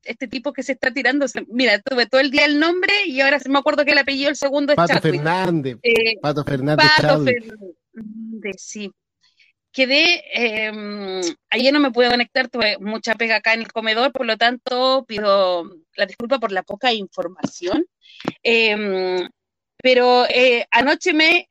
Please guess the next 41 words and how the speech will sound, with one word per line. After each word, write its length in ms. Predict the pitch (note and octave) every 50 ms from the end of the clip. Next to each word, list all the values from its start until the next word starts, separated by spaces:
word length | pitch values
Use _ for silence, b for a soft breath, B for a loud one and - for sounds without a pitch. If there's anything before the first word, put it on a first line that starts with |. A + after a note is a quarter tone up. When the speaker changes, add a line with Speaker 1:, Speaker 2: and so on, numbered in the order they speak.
| _ -
Speaker 1:
no, 200 | G3+ G#3 G3+ F3
hoy 120 | F#3+ F#3+ G#3+
día 240 | G#3+ C#4 D4 C4
me 120 | A#3+ A#3+ A#3+
desayuné 520 | B3+ B3 - B3+ B3 A#3+ A#3+ B3 C4+ C#4+
con 180 | - C#4+ D4 D4
el 140 | D4 D4 C4+
video, 460 | B3+ B3+ A3+ A#3+ C#4 C#4 A#3+ A#3+ C#4
no 160 | C#4+ C4+ B3+
sé 160 | A#3 - C#4+ B3
si 120 | - C#4
lo 100 | C#4 C4+
alcanzaste 460 | C4+ - C4 B3 - C4+ C4+ - C#4
a 20 | B3+
ver, 180 | C4+ C#4 C#4+
el 180 | D4 C#4+ B3+ B3+
live 260 | B3+ C4 D#4 E4+ E4+ _ A3+
de 240 | - C#4 C#4 D4 D4+
los 180 | C4+ C4+ C4 B3+
treinta 280 | - C#4 B3+ - C4
y 80 | B3+ C4
uno, 260 | C4+ C#4 C#4 C#4 C4 A3
de 80 | G#3+ A#3+
los 100 | A3+ A3+
treinta 240 | - B3+ A#3 - A#3
y 60 | A#3+
un 100 | A#3+ A#3+
minutos, 340 | A#3 G#3+ G#3+ G#3 G3 F#3+ F3
le 80 | E3+ F3
digo 200 | F3 F3 F3 F3
yo, 240 | F#3 G#3 A3+ C4+ - b b b b b b _ _ _ -
Speaker 2:
De 200 | - G#3 G3+ F#3+
los 100 | - -
Speaker 1:
em, 40 | F#3 D3 C#3 G3
Speaker 2:
treinta 60 | E3+ D#3
y 20 |
un 140 | D#3+ D3+ C#3
Speaker 1:
de 40 | C#3+
los 100 | C#3 -
Speaker 2:
guatones. 280 | - D#4+ E4 - -
Speaker 1:
títeres. 320 | G#4+ G4+ - - - -